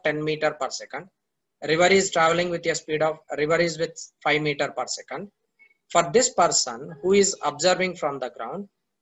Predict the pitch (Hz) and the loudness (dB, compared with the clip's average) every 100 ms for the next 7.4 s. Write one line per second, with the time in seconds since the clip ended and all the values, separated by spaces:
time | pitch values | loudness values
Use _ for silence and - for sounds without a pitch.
0 | - 151 170 233 220 208 190 185 185 175 | 0 2 2 2 4 4 4 2 0 0
1 | 165 156 - 135 - 143 170 - 180 160 | 0 0 -4 -6 -2 -2 -2 -4 -6 -6
2 | - 143 - 196 170 170 175 156 160 185 | -6 -6 2 2 4 2 0 -2 -4 -8
3 | - 175 165 139 - 156 160 160 156 170 | -2 2 2 0 -8 -6 -2 -2 -2 -4
4 | - 165 175 170 147 196 196 - - - | -2 -4 -2 -2 0 2 2 0 -4 -14
5 | _ _ _ _ - 156 165 - - - | _ _ _ _ -4 4 4 2 -4 -2
6 | 143 151 156 147 151 143 123 - 107 - | -2 0 -2 -2 -6 -8 -8 -10 -12 -12
7 | - 131 - 196 | -6 -6 -4 -6